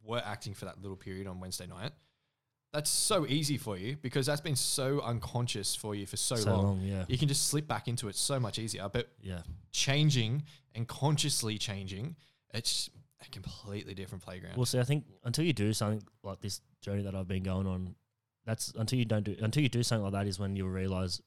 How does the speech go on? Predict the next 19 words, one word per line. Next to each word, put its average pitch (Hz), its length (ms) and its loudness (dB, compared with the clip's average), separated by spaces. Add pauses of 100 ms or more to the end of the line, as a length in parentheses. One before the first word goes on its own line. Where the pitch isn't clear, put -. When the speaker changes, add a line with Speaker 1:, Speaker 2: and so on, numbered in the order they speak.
(100)
Speaker 2:
your, 98 140 0
Speaker 1:
Mm. 92 40 -4
Speaker 2:
what 107 140 0
your 95 100 0
habits 95 240 -2
are. 92 240 -2 (220)
Speaker 1:
Mm-hmm. 156 160 -12 (240)
Speaker 2:
So 104 340 2
at 110 100 -4
the 117 60 -4
moment, 110 240 0
p-, - 140 -6
men 107 180 4
are 98 40 2
probably 101 240 2
going 95 260 2
through 104 220 -2
things 98 240 -4
thinking, 92 320 -4